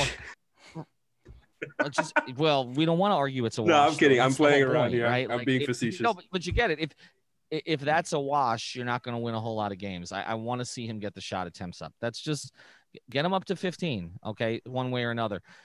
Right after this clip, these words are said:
Speaker 1: And then the final question here is, because I know people are gonna say they should have played this guy, should have played that guy. It's pretty clear who the nine-man rotation is right now.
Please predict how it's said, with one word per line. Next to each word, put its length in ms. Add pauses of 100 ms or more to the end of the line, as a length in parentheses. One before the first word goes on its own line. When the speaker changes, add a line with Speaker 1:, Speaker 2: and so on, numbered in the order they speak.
(200)
Speaker 1:
And 120
then 120
the 80
final 340
question 400
here 240
is, 260
because 300
I 100
know 120
people 240
are 40
gonna 100
say 140
they 80
should 160
have 60
played 180
this 160
guy, 120
should 180
have 60
played 180
that 160
guy. 140
It's 160
pretty 180
clear 300
who 100
the 80
nine-man 400
rotation 500
is 160
right 180
now. 200